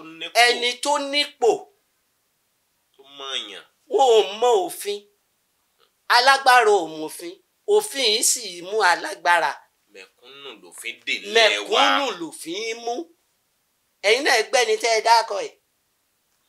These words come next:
Speaker 2: Ẹni tó ti ṣe lọ́ọ̀yà fáìmọye ọdún.
Speaker 1: Hmm.
Speaker 2: Ó ti si di judge, ó ti di senior advocate of Nigeria.
Speaker 1: Hmm.
Speaker 2: Ẹ wá ní olóró ni ó wàá fòfin mú. Òf-, adájọ́ wo ni ó dájọ́ yẹn?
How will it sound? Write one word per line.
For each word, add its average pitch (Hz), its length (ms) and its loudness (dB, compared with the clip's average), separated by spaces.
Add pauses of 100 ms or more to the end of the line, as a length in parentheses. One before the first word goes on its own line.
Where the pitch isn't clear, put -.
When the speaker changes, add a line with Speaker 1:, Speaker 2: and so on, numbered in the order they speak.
(180)
Speaker 2:
Ẹni 214 300 0
tó 240 180 -6
ti 220 140 -8
ṣe 196 200 -2
lọ́ọ̀yà 214 380 2
fáìmọye 160 560 -8
ọdún. 147 220 -20
Speaker 1:
Hmm. 165 380 -20 (300)
Speaker 2:
Ó 214 100 4
ti 214 220 -6
si 180 240 0 (100)
di 160 240 -14
judge, 214 320 0
ó 214 80 2
ti 196 160 -6
di 175 140 -12
senior 262 580 0
advocate 208 580 0
of 165 160 -6
Nigeria. 143 460 -12
Speaker 1:
Hmm. - 360 -20 (880)
Speaker 2:
Ẹ 165 140 -2
wá 208 200 4 (160)
ní 226 220 -4 (560)
olóró 202 540 2 (520)
ni 156 100 -12
ó 214 140 2
wàá 185 220 4
fòfin 175 460 -8
mú. 196 140 -6 (2000)
Òf-, 180 180 -10
adájọ́ 277 420 4
wo 254 120 2
ni 262 80 -2
ó 277 80 4
dájọ́ 226 280 0
yẹn? 226 160 -4